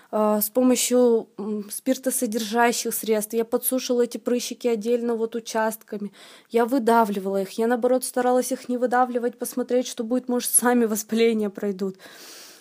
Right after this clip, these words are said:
И как бы вот и боролась, я боролась. У меня вот даже есть фотографии, как я просто вся красная, э, все, все щеки красные. Я думала, может быть, это аллергический диатез, потому что я аллергик.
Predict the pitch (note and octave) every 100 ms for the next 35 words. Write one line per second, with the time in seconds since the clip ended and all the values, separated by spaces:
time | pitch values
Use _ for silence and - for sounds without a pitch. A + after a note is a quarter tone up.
0 | - A3+ A#3 C4 A3+ B3+ C4 A3 G#3+ A#3+
1 | B3 A#3+ G#3+ - G3 G#3 B3 D#4+ D4 C4+
2 | - A3 G#3+ A3 A3 G3 G#3 G#3 G#3+ -
3 | - A3 G#3 A3+ A3 G#3+ G3+ - G#3 -
4 | G#3 - G3+ - G3+ - A#3+ C#4+ - C4
5 | A#3 G#3+ - - - - G3+ G3+ G3 F#3+
6 | _ _ - - A3+ - - - A#3+ -
7 | A#3 A3+ A3 A#3 B3+ B3+ - B3 A3 A#3
8 | A#3+ A#3+ A#3+ A3+ G#3+ A3+ A#3+ A#3+ A3+ A3
9 | B3 - - B3 A3 A#3 A#3 A#3+ - A3
10 | G#3+ A3 G#3+ A3 G#3+ G#3 G#3 G#3+ G3 E3